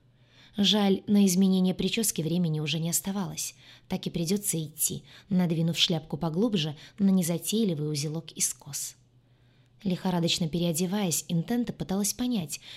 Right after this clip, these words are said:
что ещё успеет сделать. Слегка подрумянить лицо, чтобы не выглядеть чересчур бледной от недосыпа. Но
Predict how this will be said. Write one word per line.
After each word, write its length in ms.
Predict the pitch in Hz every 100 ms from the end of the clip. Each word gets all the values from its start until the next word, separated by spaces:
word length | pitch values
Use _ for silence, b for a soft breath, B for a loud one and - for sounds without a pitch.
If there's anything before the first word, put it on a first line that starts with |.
| B
что 220 | - 269
ещё 360 | 240 - -
успеет 480 | 226 190 - 147 160
сделать. 600 | 180 175 160 135 - - - _ _ _ _ -
Слегка 440 | - 202 180 202
подрумянить 600 | 202 180 190 196 190 196
лицо, 340 | 214 214 294 294 B B
чтобы 300 | - 190 185
не 120 | 190
выглядеть 520 | 175 165 165 165 165
чересчур 500 | - 185 175 - 202
бледной 380 | 190 156 147 160
от 220 | - -
недосыпа. 560 | 170 175 - 143 - - b b b b _
Но 460 | 175 175 170 165